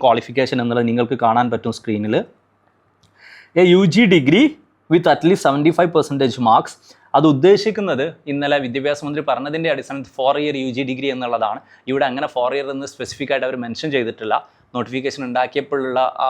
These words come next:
ഒരു ഇതിൽ സംഭവിച്ചതായിരിക്കാം ഇതിൻ്റെ ഒറിജിനൽ വേർഷനിൽ അവിടെ ഫോർ ഇയർ യു ജി ഡിഗ്രി എന്ന് വരാൻ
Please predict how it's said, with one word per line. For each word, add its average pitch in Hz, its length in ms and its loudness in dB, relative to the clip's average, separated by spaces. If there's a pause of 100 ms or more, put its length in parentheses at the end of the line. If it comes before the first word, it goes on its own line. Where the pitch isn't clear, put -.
ഒരു 127 100 -6 (200)
ഇതിൽ 123 160 -4 (120)
സംഭവിച്ചതായിരിക്കാം 127 920 -4
ഇതിൻ്റെ 123 240 -6 (100)
ഒറിജിനൽ 127 420 -6 (340)
വേർഷനിൽ 131 360 0
അവിടെ 123 240 4
ഫോർ 120 240 2
ഇയർ 135 160 0
യു 117 140 0
ജി 123 100 -2
ഡിഗ്രി 120 220 -6
എന്ന് 120 140 -8
വരാൻ 113 200 -4